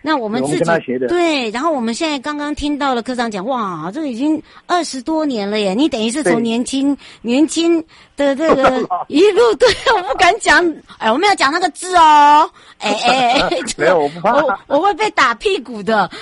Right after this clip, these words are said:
Speaker 1: 哎，可以说这样讲，简单讲，零到有啦。不过我觉得那个过程中哦，
Speaker 2: 对。
Speaker 1: 我可以，我，我一直很想知道说，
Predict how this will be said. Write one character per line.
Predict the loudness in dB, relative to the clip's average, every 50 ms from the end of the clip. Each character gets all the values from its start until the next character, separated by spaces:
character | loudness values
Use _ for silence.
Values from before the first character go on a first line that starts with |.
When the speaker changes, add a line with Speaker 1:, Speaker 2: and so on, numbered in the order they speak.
| -14 -8
Speaker 1:
哎， | -6 -4 -2
可 | 0 0 0
以 |
说 | 0 0 -2 -2
这 | 0 0
样 | -2 -2
讲， | -2 -4 -6
简 | -6 -6 -6 -4
单 | -2 -2 -2
讲， | 0 -2 -4 -4 -6 -10 -6
零 | -4 -2 0 0 0
到 | 0 0 0 -2
有 | -4 -6 -8 -8 -8
啦。 | -12 -14 -16 -18 _ _ _ _ _
不 | -8 -4
过 | 0 0 0
我 | 2 2 0
觉 | 2 2
得 | 0 0
那 | 0 0
个 | -2 -2 -4
过 | -4 -4 -4 -4
程 | -4 -4 -6 -8 -6
中 | -6 -6 -6 -6 -6
哦， | -6 -6
Speaker 2:
对。 | -6
Speaker 1:
我 | -6 -8
可 | -6 -4 -6
以， | -6 -4
我， | -6 -6 -8 -8 -6
我 | -4 -2 -2 -2
一 | -2 -4 -6 -10 -10
直 | -10 -10 -14 -14 -14 -14 -12
很 | -10 -10 -8
想 | -6 -6 -6 -6 -6
知 | -8 -6
道 | -6 -6 -6
说， | -6 -6 -6 -6 -6